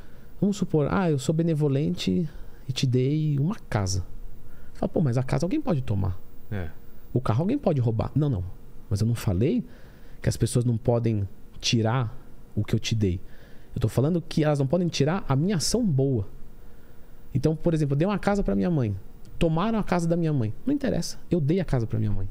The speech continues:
Speaker 1: Isso ninguém pode tirar.
Speaker 2: O que aquilo
Speaker 1: O que eu
Speaker 2: significou
Speaker 1: fiz
Speaker 2: pra
Speaker 1: de
Speaker 2: ela.
Speaker 1: bom, ninguém pode tirar. Pode tirar o item, mas a ação, não. Então,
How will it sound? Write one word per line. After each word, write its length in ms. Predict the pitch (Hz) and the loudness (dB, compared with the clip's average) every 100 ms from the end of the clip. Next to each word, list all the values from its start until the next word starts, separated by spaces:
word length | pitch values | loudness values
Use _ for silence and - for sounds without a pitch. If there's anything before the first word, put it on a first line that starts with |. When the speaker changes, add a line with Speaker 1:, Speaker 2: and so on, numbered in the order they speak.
| - | 2
Speaker 1:
Isso 300 | 214 294 - | 2 2 2
ninguém 240 | 202 165 156 | 2 4 4
pode 220 | 131 120 | 2 2
tirar. 280 | - 104 90 | 2 2 0
Speaker 2:
O 40 | |
que 160 | - 101 | 0 0
aquilo 240 | 98 107 | 0 0
Speaker 1:
O 20 | |
que 320 | 104 107 143 170 | 0 0 4 4
eu 60 | |
Speaker 2:
significou 0 | |
Speaker 1:
fiz 160 | 147 202 | 4 4
Speaker 2:
pra 80 | 170 | 4
Speaker 1:
de 60 | |
Speaker 2:
ela. 100 | 180 | 4
Speaker 1:
bom, 300 | 143 196 285 349 - | 4 4 2 2 4
ninguém 260 | 190 180 | 4 2
pode 240 | 208 196 196 | 2 2 2
tirar. 400 | - 262 143 110 - | 2 2 2 0 2
Pode 140 | 165 175 | 2 2
tirar 260 | 175 185 - | 2 2 2
o 160 | 392 349 | 2 2
item, 320 | 165 - 90 - | 2 2 0 0
mas 320 | 110 120 - - | 0 0 0 -2
a 160 | 120 156 | 0 2
ação, 440 | 127 - 113 156 - - - | 0 2 2 0 -6 -14 -4
não. 240 | 233 220 90 - - - - - - - - - - - - - - - | 0 2 0 -6 -16 -18 -18 -20 -20 -20 -20 -20 -20 -20 -18 -16 -8 -2
Então, 1040 | 107 - 131 147 147 139 131 110 101 95 | 0 2 2 2 2 2 2 2 0 -2